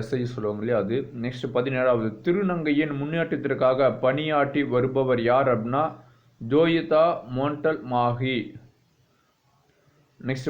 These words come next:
பாருங்க, பதினெட்டாவது, திருவி கல்யாண சுந்தரனார் வாழ்ந்த காலம் ஆயிரத்தி எட்நூத்தி எண்பத்தி மூணுல இருந்து ஆயிரத்தி தொள்ளாயிரத்தி ஐம்பத்தி மூணு, அதாவது எண்பத்தி மூணு, ஐம்பத்தி மூணு. திருவி கல்யாண சுந்தரனார்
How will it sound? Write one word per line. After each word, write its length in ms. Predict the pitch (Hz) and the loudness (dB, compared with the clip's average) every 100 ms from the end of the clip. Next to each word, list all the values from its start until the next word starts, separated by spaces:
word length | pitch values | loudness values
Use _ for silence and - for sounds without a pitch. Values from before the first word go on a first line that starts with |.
| 123 | 0
பாருங்க, 300 | 120 117 135 160 | 2 2 0 0
பதினெட்டாவது, 500 | 135 131 131 120 120 110 - | 0 0 0 0 0 0 -2
திருவி 320 | 165 185 180 175 | 0 0 0 2
கல்யாண 340 | 143 151 175 170 165 | 2 4 2 0 -2
சுந்தரனார் 480 | 143 135 135 139 123 | -2 -2 0 0 2
வாழ்ந்த 300 | 117 135 143 139 | 2 2 2 2
காலம் 280 | 127 123 127 110 | 4 4 4 2
ஆயிரத்தி 280 | 127 151 147 | 2 2 0
எட்நூத்தி 300 | 135 127 127 120 | -2 -2 -2 -2
எண்பத்தி 320 | 127 143 139 123 | 0 -2 -2 -2
மூணுல 240 | 123 120 | 0 0
இருந்து 180 | 117 131 123 | 0 2 2
ஆயிரத்தி 320 | 127 139 131 120 | 2 2 0 0
தொள்ளாயிரத்தி 480 | 117 117 113 107 139 113 | 2 2 0 0 -2 0
ஐம்பத்தி 400 | 120 117 113 143 160 - 110 | 0 0 -2 -2 -2 -6 -6
மூணு, 340 | 107 110 107 110 98 - - | -4 -2 -2 -2 -4 -10 -4
அதாவது 240 | 107 123 113 | -2 0 0
எண்பத்தி 320 | 117 139 123 117 | 0 -2 -2 -4
மூணு, 140 | 123 156 | -4 -2
ஐம்பத்தி 320 | 123 113 107 110 | -2 -2 -4 -6
மூணு. 180 | 107 107 107 - - _ _ _ _ - | -6 -6 -6 -10 -20 _ _ _ _ -4
திருவி 300 | 160 185 180 175 | -2 0 0 2
கல்யாண 340 | 151 151 175 170 165 | 2 4 2 0 -4
சுந்தரனார் 640 | 147 139 127 120 127 143 | -2 0 2 2 2 0